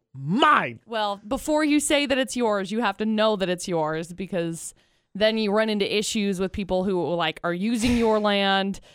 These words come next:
Speaker 2: and then it's like, "Hey,
Speaker 1: Unacceptable.
Speaker 2: actually, that's not yours. That's actually mine." And then, then it's a whole conundrum.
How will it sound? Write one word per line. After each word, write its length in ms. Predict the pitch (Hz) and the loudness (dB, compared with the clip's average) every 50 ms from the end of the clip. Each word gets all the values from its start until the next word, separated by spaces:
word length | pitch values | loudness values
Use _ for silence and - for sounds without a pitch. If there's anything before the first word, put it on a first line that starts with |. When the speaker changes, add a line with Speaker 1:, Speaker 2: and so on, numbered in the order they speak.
| - _ | -12 _
Speaker 2:
and 100 | - 196 | 0 0
then 100 | 196 190 185 | 2 2 2
it's 100 | 175 - | 2 2
like, 180 | 190 180 175 165 | 2 2 2 2
"Hey, 120 | 196 180 185 | 2 2 4
Speaker 1:
Unacceptable. 120 | 180 185 196 - - - 233 214 | 4 4 2 2 0 -2 0 0
Speaker 2:
actually, 100 | 208 208 | 0 2
that's 280 | 202 196 180 180 - - | 2 2 2 0 0 -2
not 220 | 202 185 180 165 180 | 0 0 0 0 2
yours. 480 | 190 226 214 214 214 208 208 208 220 175 | 2 2 2 4 4 2 2 0 0 0
That's 220 | 185 175 170 - | 0 0 0 0
actually 640 | 165 156 156 - - 170 165 160 156 156 156 - - _ _ _ _ _ _ _ _ | -2 -2 -2 -6 -8 -6 -6 -6 -6 -6 -8 -10 -14 _ _ _ _ _ _ _ _
mine." 720 | - 185 214 226 233 226 220 220 220 214 214 214 214 214 196 | 0 2 4 4 4 4 4 4 2 2 2 2 0 0 0
And 100 | 185 185 | 0 0
then, 200 | 180 180 185 185 | -2 -2 -2 -2
then 460 | 202 208 214 208 190 180 226 233 233 | -2 -2 -2 -4 -2 -2 0 0 0
it's 120 | 226 196 - | 0 -2 -2
a 60 | 202 | -2
whole 260 | 170 220 311 320 311 | 0 2 4 4 4
conundrum. 600 | - - 285 220 196 185 175 165 156 120 127 151 | 2 0 0 0 0 0 -2 -4 -6 -8 -10 -12